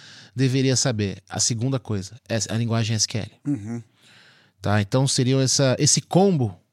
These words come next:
Speaker 1: Python S Q L já ajuda muito, né? Porque a pessoa já tem onde focar, né? É, e aí, naturalmente, a partir disso surgem outras bibliotecas que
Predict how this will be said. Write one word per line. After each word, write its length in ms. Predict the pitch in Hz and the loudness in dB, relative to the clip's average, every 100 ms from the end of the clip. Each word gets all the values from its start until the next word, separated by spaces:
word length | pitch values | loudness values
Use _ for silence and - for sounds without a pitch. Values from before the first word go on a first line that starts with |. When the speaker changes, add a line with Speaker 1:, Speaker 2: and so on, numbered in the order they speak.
| _ _ _ | _ _ _
Speaker 1:
Python 360 | 127 151 - 135 | 4 4 4 0
S 140 | - | 2
Q 100 | 139 | 2
L 160 | 151 131 | 2 2
já 180 | 147 | 2
ajuda 480 | 151 107 123 143 160 | 2 2 2 2 2
muito, 460 | 151 139 151 - 120 | 2 4 4 0 -4
né? 100 | 120 | -4
Porque 200 | - 147 | -4 -6
a 40 | |
pessoa 260 | 147 139 175 | -4 0 0
já 140 | 196 - 147 - | 0 -4 -20 -8
tem 100 | 185 | -2
onde 160 | 185 - | -2 0
focar, 480 | 202 190 160 139 107 | -2 0 2 2 2
né? 180 | 98 98 _ - - - - - - - _ | -4 -8 _ -20 -20 -20 -20 -20 -20 -20 _
É, 400 | - 107 107 104 | 2 4 6 4
e 100 | - | 4
aí, 240 | 143 214 165 | 4 4 2
naturalmente, 720 | 165 196 202 160 139 170 160 | 2 2 4 2 2 0 0
a 60 | 151 | -2
partir 440 | 156 139 - 160 | -2 -2 -2 -2
disso 280 | 123 165 - | -2 -4 -4
surgem 400 | - 160 160 147 | -2 -2 0 -2
outras 260 | 139 143 | -2 -6
bibliotecas 680 | 123 160 160 123 120 139 - | -4 -6 -4 -4 -4 -4 -6
que 280 | - 127 | -4 -4